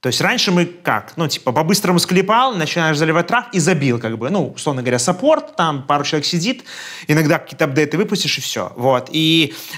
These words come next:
так как рынок начал меняться, естественно, мы сами поняли, что надо делать продукты с большей ценностью. Типа, всякие, знаешь, э, пошли уже штуки, типа, там,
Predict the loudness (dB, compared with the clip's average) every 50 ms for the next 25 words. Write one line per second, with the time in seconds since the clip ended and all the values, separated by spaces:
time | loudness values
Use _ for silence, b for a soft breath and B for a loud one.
0 | B -4 -2 -2 0 0 2 2 4 4 2 2 0 0 0 0 0 0 0 0
1 | 0 -2 0 0 0 0 0 0 0 2 2 2 2 2 2 0 0 -2 -2 -2
2 | -2 -2 -2 -2 -2 -2 -4 -4 -6 -6 -4 -4 -4 -2 -2 0 2 0 0 0
3 | -2 -2 -2 0 0 0 2 4 4 2 2 0 -4 -4 -4 -4 -4 -4 -8 -12
4 | -12 -14 -16 -20 -20 -18 -14 -6 -4 -4 -4 -4 -4 -6 -4 -2 -4 -2 -2 -2
5 | -2 -4 -4 -4 -6 -6 -6 -6 -6 -2 0 2 2 2 2 2 0 0 0 0
6 | -2 -2 -2 -2 -2 -2 0 0 -2 -2 -4